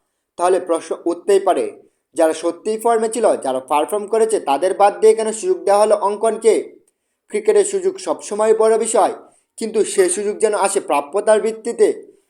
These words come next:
বাংলাদেশের টি টোয়েন্টি দলে এখন সবচেয়ে বেশি প্রয়োজন ধারাবাহিকতা, চাপ সামলানোর ক্ষমতা আর একজন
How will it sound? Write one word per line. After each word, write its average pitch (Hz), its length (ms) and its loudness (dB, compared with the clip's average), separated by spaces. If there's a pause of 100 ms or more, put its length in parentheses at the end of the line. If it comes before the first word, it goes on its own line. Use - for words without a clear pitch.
(160)
বাংলাদেশের 175 720 0
টি 185 140 -6
টোয়েন্টি 214 380 0
দলে 226 260 2
এখন 170 220 -2 (120)
সবচেয়ে 143 380 -2
বেশি 220 140 -6
প্রয়োজন 220 360 2 (120)
ধারাবাহিকতা, 196 680 0 (480)
চাপ 165 200 2
সামলানোর 180 580 -2
ক্ষমতা 190 380 0 (100)
আর 139 220 -2
একজন 143 300 -4